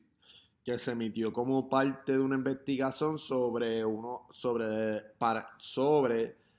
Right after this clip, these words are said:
eh, unos abogados y si ellos violaron unas reglas de ventas del telemercado en el curso de, de prese-, de una presentación de servicio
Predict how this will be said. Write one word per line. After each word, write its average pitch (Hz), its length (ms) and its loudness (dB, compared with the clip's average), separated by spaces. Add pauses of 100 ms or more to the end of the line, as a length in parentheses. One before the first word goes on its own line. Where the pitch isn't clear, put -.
(440)
eh, 123 300 2
unos 123 320 -2
abogados 147 640 6
y 131 60 0
si 123 180 -2
ellos 113 260 -2
violaron 131 640 2
unas 131 260 -2
reglas 139 500 0
de 120 120 0
ventas 135 460 -2
del 117 240 -2
telemercado 127 920 0
en 120 60 -2
el 117 140 -6
curso 120 520 -4
de, 123 380 2
de 113 420 -2
prese-, 117 460 -6
de 117 340 0
una 117 300 0
presentación 117 640 -8
de 120 100 -4
servicio 123 800 -2